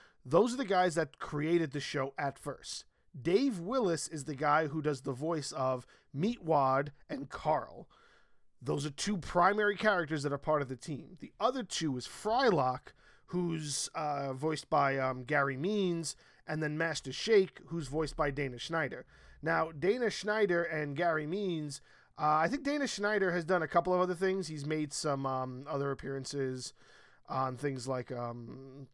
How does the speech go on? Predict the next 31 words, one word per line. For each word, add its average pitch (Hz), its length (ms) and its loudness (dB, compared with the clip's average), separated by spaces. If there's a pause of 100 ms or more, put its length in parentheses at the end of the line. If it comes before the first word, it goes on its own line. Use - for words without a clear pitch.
(200)
what's 147 220 -8
that 190 100 -4
other 135 220 -4
show 135 160 -6
from 127 160 -10
Adult 123 280 -8
Swim? 127 360 -14
I 127 40 -18
think 143 80 -10
it's 139 80 -10
called 139 120 -6
Squidbillies. 180 1040 -2 (580)
I 151 80 -4
believe 165 220 0
that's 170 180 -4
what 170 80 -4
it's 160 80 -10
called. 180 340 0 (720)
I 175 140 4
never 160 160 0
got 151 140 2
into 151 200 -4
that 160 180 2
show, 175 140 -2
but 147 100 0
I 127 60 -2
know 139 140 -4
he's 139 160 -4
been 139 100 -4
in 131 120 -6
there. 147 260 -4